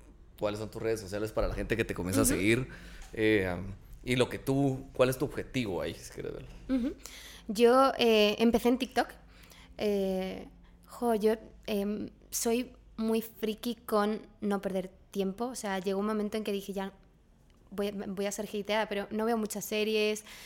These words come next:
Speaker 2: eh, y el tiempo que invierto en internet me gusta aprender algo".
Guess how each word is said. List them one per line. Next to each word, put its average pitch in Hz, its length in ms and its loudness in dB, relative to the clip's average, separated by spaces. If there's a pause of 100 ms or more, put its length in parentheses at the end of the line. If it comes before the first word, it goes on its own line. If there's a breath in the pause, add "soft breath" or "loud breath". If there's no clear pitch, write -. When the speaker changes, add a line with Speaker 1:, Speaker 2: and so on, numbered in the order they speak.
(180 loud breath)
Speaker 2:
eh, 208 280 2
y 233 100 4
el 220 200 2 (380)
tiempo 247 360 0
que 247 100 2
invierto 226 360 0
en 233 60 0
internet 233 320 -2
me 226 180 -2
gusta 226 760 0
aprender 196 360 0
algo". - 240 -6